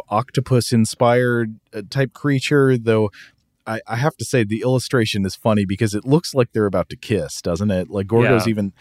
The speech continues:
Speaker 1: sort of holding the back of the octopus's head like he's gonna dip him for a kiss.
Speaker 2: Yeah, yeah. It says, "Gorgo clashes with the sea beast in the unforgettable The Day Manhattan Died," which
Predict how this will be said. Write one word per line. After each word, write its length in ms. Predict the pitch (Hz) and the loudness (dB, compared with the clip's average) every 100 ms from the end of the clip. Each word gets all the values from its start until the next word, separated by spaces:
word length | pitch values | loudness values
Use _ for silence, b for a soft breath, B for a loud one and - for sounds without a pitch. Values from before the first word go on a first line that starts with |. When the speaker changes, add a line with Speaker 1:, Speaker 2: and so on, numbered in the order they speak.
| - | -12
Speaker 1:
sort 180 | - 117 | -4 -2
of 80 | 98 | -2
holding 500 | - 117 117 117 117 | 0 0 2 2 2
the 80 | 104 | 0
back 320 | 101 101 - | 0 0 -2
of 60 | |
the 120 | 104 104 | -2 2
octopus's 680 | 101 - 117 120 - 104 | 0 -2 -8 -8 -6 -6
head 320 | 110 104 107 | 0 2 2
like 180 | 104 92 | 0 -4
he's 140 | 104 101 | -4 -4
gonna 180 | 104 | -4
dip 320 | 95 98 101 - | -4 -2 -2 0
him 240 | 101 101 | 0 0
for 180 | - 110 | 0 0
a 60 | 104 | 0
kiss. 520 | 117 113 110 - - _ B B B - | 0 0 -2 -8 -16 _ B B B -12
Speaker 2:
Yeah, 300 | 98 90 78 - | -6 -6 -8 -10
yeah. 340 | 101 92 82 - | -6 -6 -6 -10
It 140 | 98 | -12
says, 200 | - 98 | -8 -6
"Gorgo 420 | 92 143 165 139 120 | 0 4 4 2 0
clashes 420 | 139 135 123 110 | 2 0 -2 -6
with 100 | 117 | -8
the 80 | 110 | -6
sea 220 | - 143 | -2 0
beast 260 | 120 117 - | 0 -2 -2
in 60 | |
the 100 | 117 123 | -2 0
unforgettable 760 | 147 127 123 139 117 120 104 - | -2 0 0 2 2 2 2 0
The 100 | 104 | -2
Day 380 | 87 101 104 98 | 0 2 2 0
Manhattan 640 | 98 95 87 104 87 90 | -2 -2 -2 -4 -4 -8
Died," 460 | 87 90 85 76 - | -4 -2 -2 -6 -10
which 300 | 110 107 - | -6 -6 -6